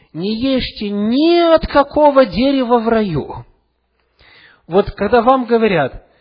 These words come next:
вам ничего здесь нельзя.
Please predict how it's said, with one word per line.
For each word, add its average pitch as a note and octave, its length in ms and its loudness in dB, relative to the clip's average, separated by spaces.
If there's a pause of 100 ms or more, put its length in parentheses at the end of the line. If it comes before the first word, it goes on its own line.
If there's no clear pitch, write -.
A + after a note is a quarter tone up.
(180)
вам A3+ 480 -2
ничего D4+ 800 -4
здесь C4 440 -6
нельзя. A3+ 680 -4